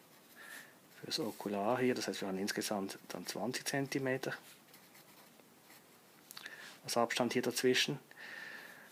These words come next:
Wenn es jetzt die, äh, Gegenstandsebene ist, für dieses, äh, für dieses, äh, für diese O-, Optik hier, dann heißt es, wir haben dann auch das A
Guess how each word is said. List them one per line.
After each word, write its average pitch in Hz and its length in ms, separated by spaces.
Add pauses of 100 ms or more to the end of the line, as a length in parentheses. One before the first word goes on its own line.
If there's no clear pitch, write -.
(140)
Wenn 110 140
es 107 80
jetzt 107 200
die, 101 200 (180)
äh, 95 200 (260)
Gegenstandsebene 123 920
ist, - 300 (680)
für 107 120
dieses, 107 420
äh, 98 240 (1400)
für - 100
dieses, 107 360
äh, 95 540 (260)
für - 60
diese 101 280
O-, 101 140 (160)
Optik 117 380
hier, 113 220
dann 101 160
heißt 98 220
es, 101 100
wir 95 80
haben 95 120
dann 92 120
auch 87 120
das 90 260
A 165 380